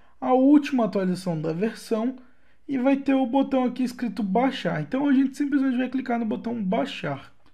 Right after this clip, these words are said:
Então ele vai baixar o plugin na versão atual. Feito isso, após ele baixar, nós podemos fechar aqui então a opção.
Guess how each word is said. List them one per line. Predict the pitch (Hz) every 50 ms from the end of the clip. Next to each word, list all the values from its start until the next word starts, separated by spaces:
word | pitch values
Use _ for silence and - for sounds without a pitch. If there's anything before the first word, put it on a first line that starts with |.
| - -
Então | - 277 277 277 277
ele | 277 262 262
vai | 220 254 247 233
baixar | 208 240 233 185 - - 208 175 160 -
o | - 277 277 -
plugin | 277 - 220 208 185 170 156 165
na | 170 165 156
versão | 147 156 160 151 - - 151 143 139
atual. | 135 - - 269 277 233 202 196 233 247 - - - - - - - - - - - -
Feito | - - 254 269 285 269 277 - 269
isso, | 262 233 - - 240
após | 214 185 190 - 208 233 247 262 254
ele | 269 240 240
baixar, | 220 196 208 220 202 185 - - 190 165 151 147
nós | 147 156 180 214 247 -
podemos | - - - 180 175 175 170 160 151 - -
fechar | - - 202 214 208 - 180 160 147
aqui | 143 - - 165
então | 151 143 - 156 160 165
a | 165 160
opção. | 151 147 - - - - 240 240 262 262